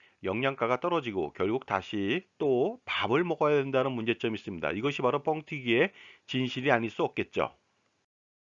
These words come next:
남아있는 연금 상품에 대한 평가 분석을 해드리겠습니다. 먼저 세액공제 연금저축이 되겠습니다. 수익률이 저조합니다. 세액공제 효과가 미미합니다. 그 다음에 해지 시에 엄청나게 불리합니다.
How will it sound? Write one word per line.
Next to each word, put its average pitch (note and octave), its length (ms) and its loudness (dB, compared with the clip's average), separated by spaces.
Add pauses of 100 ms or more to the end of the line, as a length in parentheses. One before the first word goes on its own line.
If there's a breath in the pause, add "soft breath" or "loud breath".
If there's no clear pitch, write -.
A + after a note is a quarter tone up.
(340)
남아있는 F3+ 600 4
연금 C#3+ 380 -2
상품에 D3+ 400 -4
대한 B2 260 0
평가 D#3+ 280 -2
분석을 A#2+ 380 -2
해드리겠습니다. F2+ 920 -6 (200)
먼저 C#3+ 540 -2
세액공제 D#3 640 2
연금저축이 G#2+ 560 -4
되겠습니다. E2+ 560 -10
수익률이 F#3 580 -2
저조합니다. C3 720 0
세액공제 D#3+ 580 0
효과가 C3+ 340 -2
미미합니다. C3 680 -4 (380 soft breath)
그 A2 100 -6
다음에 G2+ 220 4
해지 D#3+ 340 2
시에 B2+ 240 2
엄청나게 D#3 880 2
불리합니다. G#2+ 640 0